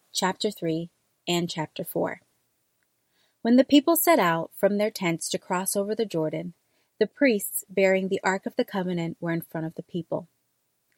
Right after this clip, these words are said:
Now the Jordan overflows all its banks throughout the time of harvest.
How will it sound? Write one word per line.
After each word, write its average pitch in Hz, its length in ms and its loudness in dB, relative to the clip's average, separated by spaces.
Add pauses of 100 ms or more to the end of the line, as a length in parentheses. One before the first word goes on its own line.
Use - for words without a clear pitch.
(280)
Now 208 160 4
the 208 120 4
Jordan 262 360 6
overflows 208 760 2
all 180 180 0
its - 160 -2
banks 165 360 -2
throughout - 340 -8
the 180 60 -4
time 170 300 -4
of - 80 -14
harvest. - 600 -8